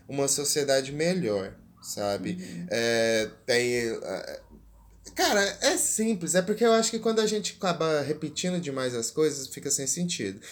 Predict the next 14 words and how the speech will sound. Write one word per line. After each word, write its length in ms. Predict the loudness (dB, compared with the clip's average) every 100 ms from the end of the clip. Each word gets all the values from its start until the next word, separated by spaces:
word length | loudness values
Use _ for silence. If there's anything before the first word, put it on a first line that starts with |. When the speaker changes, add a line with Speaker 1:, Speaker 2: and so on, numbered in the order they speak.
| -6
Speaker 1:
É 80 | 0
igual, 200 | 4 4
você 240 | 4 4 4
agora 260 | 4 2
que 80 | 2
tá 140 | 2
ouvindo, 260 | 4 4 0
repita, 420 | 0 0 0 -2
cadeira, 520 | 2 2 4 2 2 -2
cadeira, 380 | -2 4 4
cadeira, 320 | 4 2 2 2
cadeira, 340 | 0 2 2
cadeira, 320 | 0 0 0
cadeira. 360 | -2 2 2